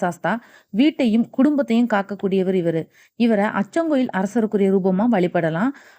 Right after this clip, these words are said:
அச்சங்கோவில் வனத்தையே வீடாக்கி மனைவிமார்களோட அமர்ந்து இருக்கிற ரூபம் இது.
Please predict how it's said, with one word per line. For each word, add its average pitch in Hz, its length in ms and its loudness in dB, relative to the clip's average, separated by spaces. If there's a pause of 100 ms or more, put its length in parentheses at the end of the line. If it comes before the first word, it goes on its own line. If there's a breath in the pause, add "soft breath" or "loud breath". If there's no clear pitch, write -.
(140)
அச்சங்கோவில் 285 580 -2
வனத்தையே 226 440 0 (120)
வீடாக்கி 202 460 0 (180)
மனைவிமார்களோட 214 800 2 (200)
அமர்ந்து 262 360 4
இருக்கிற 202 380 -2
ரூபம் 190 360 0
இது. 156 140 -4